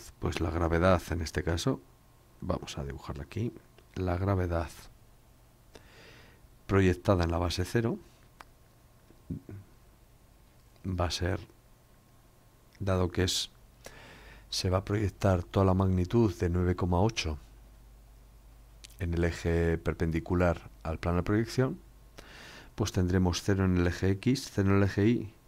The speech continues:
pero en el eje Z, dado que la gravedad va a ir hacia abajo, mientras que el eje Z cero apunta hacia afuera,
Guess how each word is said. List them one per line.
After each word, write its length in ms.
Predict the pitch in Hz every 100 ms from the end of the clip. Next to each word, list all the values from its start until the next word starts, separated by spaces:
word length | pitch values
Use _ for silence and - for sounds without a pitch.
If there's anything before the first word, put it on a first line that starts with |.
| - - - -
pero 200 | - 151
en 80 | 135
el 40 | 120
eje 180 | 117
Z, 420 | 107 107 101 123 120
dado 360 | 95 95 98
que 300 | - 90 87
la 120 | 82
gravedad 540 | 82 87 95 101 101 85
va 100 | 87
a 60 | 92
ir 220 | 90 82 - - - - - - - -
hacia 280 | 85 - 92
abajo, 420 | 110 - 123 - - - - - -
mientras 340 | 90 82 80
que 100 | -
el 80 | 82
eje 180 | 87 92
Z 280 | - 90 85
cero 200 | 120 95
apunta 360 | - 104 92
hacia 160 | 80 87
afuera, 320 | - 147 131